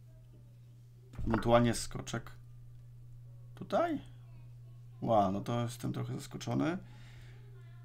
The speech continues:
Em, no ale z drugiej strony co grać? E, w ogóle taki ruch? Ale hetman tu?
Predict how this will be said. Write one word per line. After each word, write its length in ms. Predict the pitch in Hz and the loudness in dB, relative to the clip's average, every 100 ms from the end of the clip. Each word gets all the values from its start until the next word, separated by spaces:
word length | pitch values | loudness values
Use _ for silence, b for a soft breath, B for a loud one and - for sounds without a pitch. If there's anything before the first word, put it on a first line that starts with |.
| - - - | -16 -16 -4
Em, 600 | - 107 107 107 107 110 - B B B | 0 2 2 0 0 -4 -6 B B B
no 120 | 151 | 0
ale 140 | 131 | 2
z 100 | 120 | 0
drugiej 240 | 120 127 120 | -2 0 -2
strony 260 | - 117 | 0 -2
co 140 | 120 - | -2 0
grać? 400 | 147 123 - - B B B B B - - | 4 4 2 -8 B B B B B -14 -2
E, 160 | 104 101 | 0 2
w 100 | 123 | 0
ogóle 280 | 139 151 - - - | 2 2 2 -4 -4
taki 380 | - - - 254 | 0 -2 -2 0
ruch? 480 | 302 330 - - - - - - - - - - - - - | 2 0 -4 -10 -12 -12 -14 -14 -14 -14 -14 -14 -14 -12 -4
Ale 180 | - 120 | -2 -2
hetman 540 | - 147 - 117 - | -2 -4 0 0 0
tu? 420 | - 151 170 220 | -2 -2 0 0